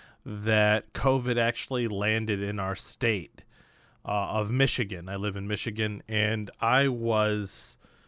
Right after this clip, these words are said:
I was actually pretty terrified at that point, thinking, like, "Wow, what is this thing?" We know it is actually, you know, um, you know, it is a deadly virus. We are, we don't know a lot about it.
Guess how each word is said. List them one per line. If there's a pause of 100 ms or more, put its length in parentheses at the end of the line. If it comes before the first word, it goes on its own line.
(680)
I
was
actually
pretty
terrified
at
that
point,
thinking,
like,
"Wow,
what
is
this
thing?"
We
know
it
is
actually,
you
know, (500)
um, (260)
you
know, (420)
it
is
a
deadly
virus.
We
are,
we
don't
know
a
lot
about
it.